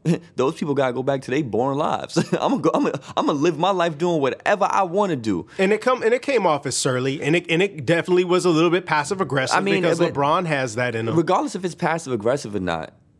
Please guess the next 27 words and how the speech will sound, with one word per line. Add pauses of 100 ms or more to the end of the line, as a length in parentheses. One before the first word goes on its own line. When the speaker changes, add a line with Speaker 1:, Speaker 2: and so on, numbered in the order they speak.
Speaker 1:
it's
the
reality.
The
reality
of
the
situation
is
he's
talking
about
us. (120)
He's
talking
about
the
fans,
the
people
who
put (180)
life
stock
into
this
sports,